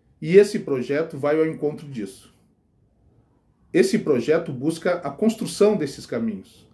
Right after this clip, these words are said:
busca a convergência. Então, eu digo que é uma honra estar aqui junto com vocês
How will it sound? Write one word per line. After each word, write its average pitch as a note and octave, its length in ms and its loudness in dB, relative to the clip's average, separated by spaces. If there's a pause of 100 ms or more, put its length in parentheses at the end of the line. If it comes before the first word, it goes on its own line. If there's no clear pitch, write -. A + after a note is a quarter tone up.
(220)
busca E3+ 600 0
a C#3+ 80 -4
convergência. E3+ 840 0 (1300)
Então, E3+ 480 4
eu D#3+ 120 2
digo E3 320 -6
que E3+ 240 -6
é D#3 100 2
uma D3 240 2
honra F#3 480 2 (300)
estar C3+ 340 -6
aqui D3+ 300 -6
junto C#3+ 280 -8
com B2+ 140 -6
vocês B2+ 640 -2